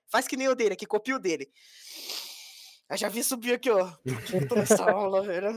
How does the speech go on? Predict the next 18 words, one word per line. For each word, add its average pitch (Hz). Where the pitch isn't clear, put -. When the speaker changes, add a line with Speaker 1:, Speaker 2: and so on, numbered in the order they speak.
Speaker 1:
Por 320
que -
Speaker 2:
Porra, 131
Speaker 1:
que -
eu 120
Speaker 2:
mano, 120
Speaker 1:
faço?" -
Speaker 2:
ó, 117
eu 104
queria 110
falar 107
que -
eu -
já 120
fui 110
esse 110
aluno, 101
velho. 101